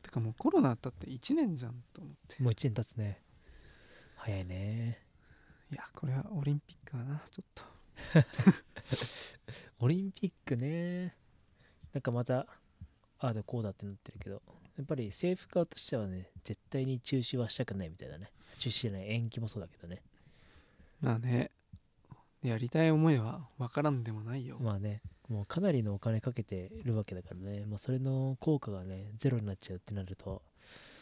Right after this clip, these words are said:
Speaker 2: うおーってなっちゃうもんね。
Speaker 1: そうだね。
Speaker 2: うん。
Speaker 1: 土井ちゃんはなんかスポーツした？新年。
Speaker 2: 新年はね、してないね。ずっとウォーキングはしてるかな。
Speaker 1: おー。
Speaker 2: うん。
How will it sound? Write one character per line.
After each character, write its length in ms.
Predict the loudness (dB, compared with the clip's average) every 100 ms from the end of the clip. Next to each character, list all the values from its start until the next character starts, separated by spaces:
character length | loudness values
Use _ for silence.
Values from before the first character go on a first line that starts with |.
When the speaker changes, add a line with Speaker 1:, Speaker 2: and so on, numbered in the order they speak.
| -14 -12
Speaker 2:
う 40 | -8 -6
お 380 | -4 -2 -2
ー 40 | -2
っ 20 |
て 120 | -2
な 80 | -4
っ 20 |
ち 100 | -4
ゃ 40 | -10
う 40 | -10
も 20 |
ん 40 |
ね。 160 | -10 -12 _ _ _ _ _ _ _ _
Speaker 1:
そ 220 | -20 -12 -12
う 240 | -12 -12
だ 100 | -8
ね。 540 | -8 -6 -6 -6 -8 -12 _ _ _ _ _ -20 -20 -20
Speaker 2:
う 40 | -16
ん。 520 | -16 -16 -20 _ -20 -16 -16 -16 -14 -8
Speaker 1:
土 80 | -6
井 60 |
ち 100 | -2
ゃ 40 | 0
ん 40 |
は 60 | 0
な 80 | -2
ん 40 |
か 140 | -4
ス 100 | -8 -2
ポ 100 | -2
ー 20 |
ツ 120 | -2
し 100 | -6
た？ 180 | -4 -4 -6 -20 -20 -20 -16 -16 -14 -12
新 240 | -6 -6
年。 120 | -6 -10 -6
Speaker 2:
新 340 | 2 2 2
年 220 | -2 -4
は 100 | -2
ね、 640 | 0 0 0 0 0 0 -2
し 80 | -4
て 120 | -2
な 120 | 2
い 60 | 2
ね。 200 | 0 -2
ず 100 | -2
っ 40 | 2
と 380 | 8 8 8 4 _ -4 4
ウ 60 |
ォ 160 | 6 6
ー 20 |
キ 140 | 4
ン 80 | 4
グ 80 | 6
は 80 | 4
し 80 | 4
て 80 |
る 60 | 2
か 100 | 0
な。 120 | -6 -10 -20 -20 -20 _ _ _ -6
Speaker 1:
お 40 |
ー。 20 | -2
Speaker 2:
う 20 | 0 0 0
ん。 280 | -2 -2 -6